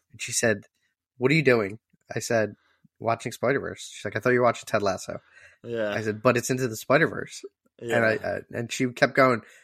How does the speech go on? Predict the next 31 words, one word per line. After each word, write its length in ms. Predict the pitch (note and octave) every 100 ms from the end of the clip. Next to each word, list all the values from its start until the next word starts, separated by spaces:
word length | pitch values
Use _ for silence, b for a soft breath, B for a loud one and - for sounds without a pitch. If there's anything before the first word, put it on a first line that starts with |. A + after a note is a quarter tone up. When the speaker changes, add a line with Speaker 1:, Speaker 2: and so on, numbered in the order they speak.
| b b _ _ _
Speaker 1:
"Why? 220 | B2 C#3
Like, 220 | A#2 C3+ -
what, 300 | C3+ B2 C3+
what's 200 | C3 D3
so 100 | F3+
special 340 | E3 D3+ C#3+ C3
about 160 | A2+
this 140 | - B2+
movie?" 300 | B2 G#2+ F#2
I 40 |
was 140 | F#2+ B2
like, 180 | F3 - - -
"You 140 | C3
don't 240 | B2+ C#3 D3
understand. 520 | C3+ B2+ - A#2 G2
Like, 140 | F#2+ -
I, 80 | C3
it 60 | A#2+
doesn't 220 | D3+ F3+
matter 200 | E3 C#3+
what's 340 | A2+ B2 B2+
coming 300 | - C3 A#2+
on. 260 | G#2+ G2 A2 b b b b -
Like, 200 | A2+ G#2+ -
I'm 240 | C3 C3+
going 300 | C3+ C#3 C#3
to 140 | -
watch 280 | B2 A2 -
this 220 | A#2+ A#2+ A#2
movie 340 | A#2 G#2+ G#2
above 520 | G#2 G#2+ A2 G#2 G#2